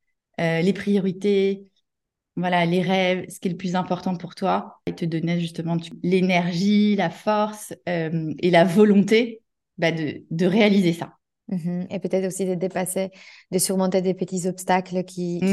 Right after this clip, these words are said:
Speaker 1: Mm.
Speaker 2: créent le drame intérieur.
Speaker 1: Mm.
Speaker 2: Euh, et finalement, on se dit, « OK, c'est juste un petit bout de chemin à faire et, euh,
Speaker 1: Mm.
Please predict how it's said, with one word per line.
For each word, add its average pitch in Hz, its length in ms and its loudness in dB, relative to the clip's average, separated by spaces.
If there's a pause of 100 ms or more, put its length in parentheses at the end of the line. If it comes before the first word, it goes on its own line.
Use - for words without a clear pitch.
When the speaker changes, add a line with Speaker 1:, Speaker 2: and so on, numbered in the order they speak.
Speaker 1:
Mm. - 20 -2
Speaker 2:
créent - 180 -12 (120)
le - 160 -20
drame 185 160 -4
intérieur. 185 540 -2 (240)
Speaker 1:
Mm. 180 140 -2 (260)
Speaker 2:
Euh, 170 600 -4 (340)
et 170 120 -4
finalement, 175 540 -2
on 185 40 -4
se 165 80 -8
dit, « 185 260 -8
OK, 170 140 -10 (100)
c'est 185 160 -12
juste 170 360 -12
un 180 100 -10
petit 175 440 -12
bout 175 200 -8
de 175 60 -12
chemin 180 460 -8
à 165 160 -10
faire 185 280 -8 (140)
et, 175 260 -10
euh, 170 140 -10
Speaker 1:
Mm. 170 160 -2